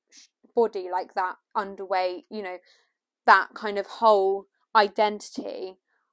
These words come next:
was really hard because my external world no longer matched my internal world. So, like, I'm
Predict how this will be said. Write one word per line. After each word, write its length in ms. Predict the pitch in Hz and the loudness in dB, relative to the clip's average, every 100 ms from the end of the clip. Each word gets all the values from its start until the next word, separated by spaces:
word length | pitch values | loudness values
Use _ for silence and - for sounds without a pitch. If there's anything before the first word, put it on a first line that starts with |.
| _ - | _ -8
was 600 | 208 214 208 208 - - _ _ | 0 2 0 -4 -10 -18 _ _
really 480 | 214 208 277 320 269 | -10 0 0 0 -4
hard 380 | - 269 302 - | -4 0 0 -2
because 380 | - 214 208 - | -8 -8 -8 -8
my 360 | 233 233 233 233 247 | -4 0 0 -2 -4
external 520 | 247 - 254 233 226 | -4 -6 -6 -4 -6
world 300 | 220 226 214 | -2 -2 -2
no 240 | 208 214 214 | -6 -4 -4
longer 340 | 214 214 202 | -6 -8 -8
matched 340 | 202 220 - | -8 -10 -10
my 120 | 226 214 | -12 -12
internal 420 | 202 214 214 220 | -12 -12 -8 -2
world. 340 | 233 262 311 _ _ _ | 0 0 -4 _ _ _
So, 120 | - 247 | -6 0
like, 300 | 240 - _ - | 0 -2 _ 0
I'm 400 | 247 254 240 | 0 2 -2